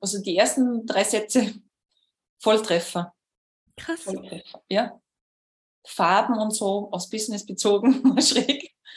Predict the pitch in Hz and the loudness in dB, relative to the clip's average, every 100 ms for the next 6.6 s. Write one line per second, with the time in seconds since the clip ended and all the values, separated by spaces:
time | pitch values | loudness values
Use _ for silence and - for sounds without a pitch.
0 | - _ 175 185 196 190 - - - - | -20 _ 0 0 -2 -8 -12 -20 -20 -6
1 | 185 214 220 - 185 - 208 240 247 254 | -2 0 -2 -6 -14 -6 0 2 4 4
2 | 269 262 254 254 262 285 254 226 233 226 | 4 2 0 2 2 4 2 0 -2 -4
3 | 220 247 254 254 208 214 214 185 185 185 | -2 2 2 2 0 -2 -6 -12 -8 -2
4 | 196 - _ _ _ _ _ - 180 - | -2 -4 _ _ _ _ _ -10 -10 -12
5 | - - _ _ _ _ _ _ _ _ | -14 -18 _ _ _ _ _ _ _ _
6 | _ 190 180 185 185 | _ -10 -10 -8 -12